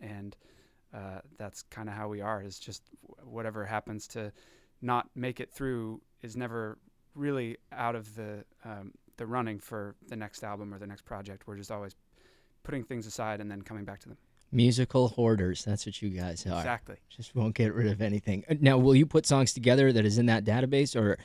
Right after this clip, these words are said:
Speaker 2: they are all their own entity?
Speaker 1: No, they very often come together. That's, uh, we like when, uh, we don't have a bridge maybe, or a B or C section for a song, we'll go back to that list and say,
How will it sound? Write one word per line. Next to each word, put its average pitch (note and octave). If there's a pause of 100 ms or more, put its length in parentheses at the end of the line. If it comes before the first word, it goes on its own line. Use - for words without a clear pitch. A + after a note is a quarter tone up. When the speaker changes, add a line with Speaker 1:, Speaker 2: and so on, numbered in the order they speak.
(180)
Speaker 2:
they G#2+
are G#2
all A2
their G#2+
own G#2
entity? G2
Speaker 1:
No, C3
they C3
very C3
often A#2
come A2
together. G#2
That's, G#2 (160)
uh, G#2+
we A2+
like A2+
when, G2+ (260)
uh, G2+ (100)
we G#2+
don't A2+
have G#2
a G2 (340)
bridge B2
maybe, B2
or G#2
a G2+ (140)
B A#2
or G#2+
C -
section A2+
for G#2+
a G#2
song, G#2
we'll G#2
go G2+
back G2+
to A2+
that G#2
list G2+
and G2
say, F#2+